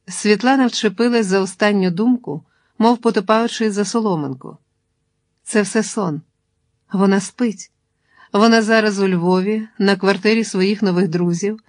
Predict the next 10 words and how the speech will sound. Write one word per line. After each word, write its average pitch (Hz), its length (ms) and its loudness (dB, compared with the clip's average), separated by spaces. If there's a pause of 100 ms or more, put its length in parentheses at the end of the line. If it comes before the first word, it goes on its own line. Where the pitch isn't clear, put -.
(260)
де 214 140 2
пахне 208 400 2
хвоєю 196 540 0
та 208 120 -2
мандаринами, 208 680 -2 (580)
де 202 180 4
мешкає 196 400 0
гарненьке 190 600 0
зеленооке 185 600 0
хлопченя, 185 600 -4